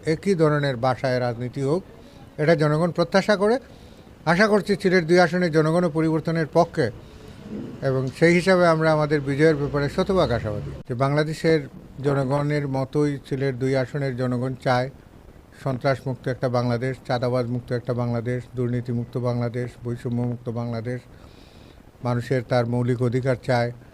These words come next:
একই সাথে দুর্নীতিমুক্ত উন্নয়ন চায়। সুতরাং জনমানুষের মাঝে এই যে জুলাই অভ্যুত্থানকে কেন্দ্র করে যে জন আকাঙ্ক্ষা গড়ে উঠেছে, মানুষ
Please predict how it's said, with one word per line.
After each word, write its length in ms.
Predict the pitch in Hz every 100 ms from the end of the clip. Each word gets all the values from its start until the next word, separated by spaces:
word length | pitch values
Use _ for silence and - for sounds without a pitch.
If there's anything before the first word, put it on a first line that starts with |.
| - - -
একই 260 | 120 123 139
সাথে 280 | 127 123 127
দুর্নীতিমুক্ত 640 | 120 120 123 127 123 120
উন্নয়ন 500 | 127 120 131 135 135
চায়। 320 | 127 135 117 113 - - - - - - -
সুতরাং 380 | 127 131 127 117
জনমানুষের 680 | 131 139 139 139 139 151
মাঝে 380 | 143 135 139 127
এই 140 | 127 127
যে 200 | 131 127
জুলাই 300 | 127 131 135
অভ্যুত্থানকে 560 | 120 135 - 139 131
কেন্দ্র 300 | 127 127 123
করে 220 | 123 123 120
যে 180 | 120
জন 180 | 117 123
আকাঙ্ক্ষা 480 | 127 120 147 147 139
গড়ে 200 | 117 123
উঠেছে, 420 | 120 117 - 120
মানুষ 360 | 113 120 123